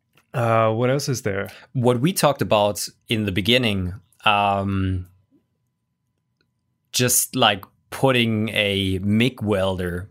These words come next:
Speaker 2: on a robot arm or even on just a Cartesian
Speaker 1: Yeah.
Speaker 2: three D printer. This is something which is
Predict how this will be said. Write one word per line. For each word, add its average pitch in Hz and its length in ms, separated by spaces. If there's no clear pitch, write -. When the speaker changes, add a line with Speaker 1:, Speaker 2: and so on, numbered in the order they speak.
Speaker 2:
on 95 200
a 90 200
robot 107 440
arm 98 340
or 104 120
even 113 300
on 101 140
just 98 240
a 110 60
Cartesian 113 500
Speaker 1:
Yeah. 107 80
Speaker 2:
three 107 160
D 95 80
printer. 101 420
This 104 400
is 214 120
something 214 540
which 180 300
is 208 640